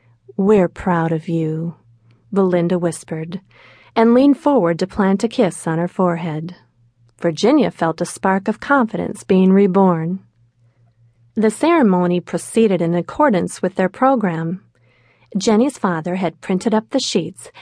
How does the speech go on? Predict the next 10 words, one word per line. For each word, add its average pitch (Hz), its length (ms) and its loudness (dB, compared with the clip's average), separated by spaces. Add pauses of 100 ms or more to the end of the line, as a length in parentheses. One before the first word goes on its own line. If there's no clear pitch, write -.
(120)
as 208 180 2
his 240 140 0
contribution 240 680 0
to 190 80 -2
the 175 100 -4
community 185 880 -2
and 165 200 -4
the 160 60 -6
special 180 520 -2
event. 170 640 -2